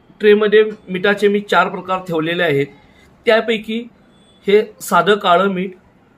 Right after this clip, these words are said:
मोठं पांढरं मीठ आणि सफेद मीठ, हे जे तीन मीठ आहे हे प्रकार हे समुद्राच्या किनारी बनवलं जातं. हे मानवनिर्मित मीठ आहे. आणि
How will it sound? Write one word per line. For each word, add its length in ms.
मोठं 460
पांढरं 340
मीठ 200
आणि 320
सफेद 460
मीठ, 220
हे 140
जे 120
तीन 380
मीठ 220
आहे 420
हे 80
प्रकार 600
हे 120
समुद्राच्या 640
किनारी 520
बनवलं 400
जातं. 260
हे 160
मानवनिर्मित 760
मीठ 220
आहे. 180
आणि 320